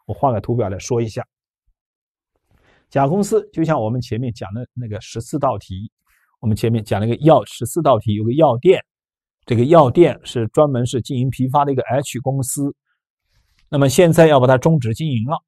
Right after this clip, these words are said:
终止经营，我假定啊，假定在九月三十号这一天符合终止经营的条件，认定为终止经营。那么认定为终止经营以后，我们在十二月三十一号编制今年的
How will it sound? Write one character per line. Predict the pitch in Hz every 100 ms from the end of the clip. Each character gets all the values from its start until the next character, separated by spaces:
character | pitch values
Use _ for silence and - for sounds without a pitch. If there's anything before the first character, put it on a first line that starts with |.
| _
终 | 151 139
止 | 127
经 | 127
营， | -
我 | 180
假 | 208 131
定 | 123 180
啊， | 165 - _ _
假 | 131 127
定 | 196
在 | 190 180
九 | 160 127 123
月 | 170 135 - _ _ _
三 | - 208 208
十 | 208
号 | 175
这 | 127
一 | 135
天 | 107 131 127 _
符 | - 131 120
合 | 120 131
终 | 143 180 170
止 | 127
经 | 143
营 | 123
的 | 120
条 | 101 -
件， | 101 135 _ _ -
认 | 202 233 139
定 | 123 196 131
为 | 110 104 123 -
终 | 170 160
止 | - 98
经 | - 127
营。 | 104 - _ _ _ _ _ _ -
那 | 254
么 | 214 120 -
认 | 254 247 170
定 | 196 170
为 | 135
终 | 160 190
止 | 165
经 | 180 196
营 | 156
以 |
后， | 120 170 - -
我 | 123
们 | 110
在 | 143 160 127
十 | - 143
二 | 151
月 | 110
三 | 139 143
十 | 135
一 | 160
号 | 131 _
编 | 175 175 180
制 | 170 139 -
今 | 175 180
年 | 131
的 | 127